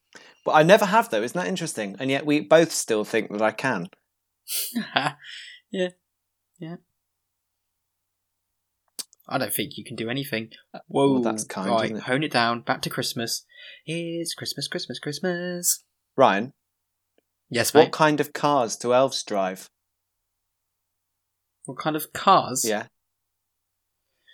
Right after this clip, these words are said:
Speaker 2: Um, minis?
Speaker 1: That's better than what I've got. It's Toyotas.
Speaker 2: Okay.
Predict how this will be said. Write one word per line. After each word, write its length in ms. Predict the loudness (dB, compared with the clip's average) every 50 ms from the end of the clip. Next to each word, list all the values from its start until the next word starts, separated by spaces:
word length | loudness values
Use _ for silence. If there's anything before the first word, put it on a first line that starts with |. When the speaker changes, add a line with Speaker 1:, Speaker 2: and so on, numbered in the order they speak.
| -20 -20 -20 -20 -20 -20 -20 -20 -20 -20 -20 -20 _ _ _ _ _ _
Speaker 2:
Um, 340 | 2 4 6 6 6 4 2 -2 -4 -4 -4 -4 -4 -6 -8 -10 -14 -16 -18 _ _ _ _ _ _ _ _ _ _ _ _ _ _ _ _ _
minis? 520 | -2 0 2 2 2 0 0 -2 -2 -4 -6 _ _ _ _ _ _ _ _ _ _ _ _ _ _ _ _ _ _ 2
Speaker 1:
That's 220 | 2 2 2 2
better 240 | 2 2 4 4 4
than 140 | 2 4 6
what 140 | 6 8
I've 160 | 8 6 6 8
got. 220 | 10 10 10 8
It's 220 | 6 0 -4 -8 -10
Toyotas. 1080 | -8 -2 0 2 4 4 2 0 0 0 0 0 0 -2 -4 -8 -6 -6 -8 -10 -12 -12 _ _ _ _ _ _ _ _ _ _ _ _ _ _ _ _ _ _ _ _ _ _ _ _ _ _ _ _ _ _ _ _ _ _ _ _ _ _ _ _ -18
Speaker 2:
Okay. 280 | -10 -6 -6 -6 -6